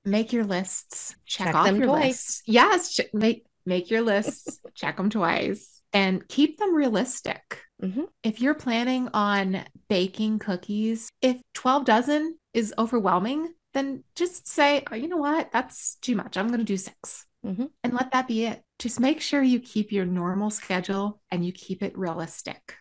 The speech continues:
Speaker 2: Yeah, stress is a big thing during the holidays. So mini meditations, good way to just take that little break. Lori,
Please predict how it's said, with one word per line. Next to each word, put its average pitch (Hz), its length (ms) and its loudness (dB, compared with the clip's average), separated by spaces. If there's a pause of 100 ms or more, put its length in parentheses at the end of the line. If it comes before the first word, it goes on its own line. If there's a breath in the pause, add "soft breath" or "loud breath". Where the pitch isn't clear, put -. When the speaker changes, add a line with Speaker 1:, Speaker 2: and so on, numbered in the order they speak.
(140)
Speaker 2:
Yeah, 202 160 0
stress 339 340 0
is 359 120 4
a 302 40 0
big 240 260 2
thing 220 260 0
during 190 220 0
the 180 80 0
holidays. 170 560 -2
So 165 320 0 (120)
mini 226 300 4
meditations, 233 920 0
good 202 300 0
way 202 540 -2
to 185 100 -6
just 160 380 -6
take - 420 -10
that 196 160 -4
little 185 220 -2
break. 165 520 -4
Lori, 175 580 -2